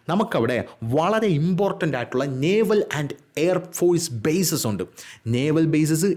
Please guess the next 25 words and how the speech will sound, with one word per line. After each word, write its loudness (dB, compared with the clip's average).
എയർഫോഴ്സ് 0
ബേസസ്. 0
അവിടെ 2
നമുക്ക് -2
നേവൽ 0
ബേസസും 0
എയർഫോഴ്സ് 0
ബേസസും 2
ഉള്ളതിൻ്റെ 0
പ്രധാനപ്പെട്ട -4
കാരണം -4
that -2
makes 0
our -2
Indian 2
Ocean -2
ours. 2
അതായത് -2
നമ്മുടെ 2
ഇന്ത്യൻ 2
ഓഷനെ 0
നമ്മുടേതാക്കുന്നതിൻ്റെ 0
പ്രധാനപ്പെട്ട -2
കാരണം -2
നമുക്കവിടെയുള്ള 0